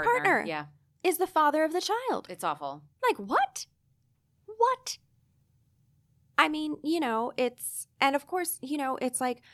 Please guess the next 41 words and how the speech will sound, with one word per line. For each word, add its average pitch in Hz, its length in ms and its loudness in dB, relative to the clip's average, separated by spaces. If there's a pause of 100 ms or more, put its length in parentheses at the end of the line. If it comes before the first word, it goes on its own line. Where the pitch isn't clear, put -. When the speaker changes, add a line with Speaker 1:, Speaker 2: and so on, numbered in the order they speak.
(200)
Speaker 2:
peop-, 247 280 -4
women 214 320 0
of 185 100 -12
color, 294 540 -2 (320)
queer 285 320 -2
people, 262 580 -4
their, 208 480 2
you 208 160 -4
know, 196 100 -4
their 175 180 0
rate 233 340 0
of 269 80 -2
victimization 247 880 -4
is 190 200 -2
even 185 260 -2
higher. 233 500 -2
But, 226 180 -2
you 214 80 -2
know, 196 100 -2
when 190 120 -4
you, 190 160 -4
when 196 120 -4
it 175 80 -4
comes 311 340 0
to 302 120 -2
the 277 100 0
numbers, 214 600 0
like 170 160 -6
the 165 80 -4
straight 208 420 -2
numbers, 175 500 -2 (440)
it's 196 260 -2
women 185 580 -4
as 170 220 0
a 175 40 -4
whole - 460 -4 (100)
Speaker 1:
Yeah. 190 220 -14 (100)
Speaker 2:
who 180 180 0
are 175 260 2
the 175 100 -2
victims 131 640 -8